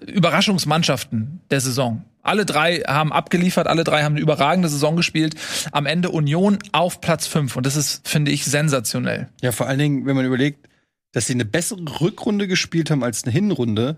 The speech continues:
Speaker 2: Also, wir haben ja drüber gerätselt oder, äh,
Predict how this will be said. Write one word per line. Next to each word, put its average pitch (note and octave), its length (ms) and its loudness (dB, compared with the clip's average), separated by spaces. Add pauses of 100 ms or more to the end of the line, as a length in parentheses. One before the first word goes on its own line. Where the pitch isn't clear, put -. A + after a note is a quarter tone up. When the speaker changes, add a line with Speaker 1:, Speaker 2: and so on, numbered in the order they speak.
(120)
Speaker 2:
Also, A2 240 -2 (680)
wir C3 100 0
haben C3 120 2
ja B2+ 100 2
drüber B2 460 -2 (680)
gerätselt D3 500 2
oder, C3 200 0
äh, A#2+ 760 -4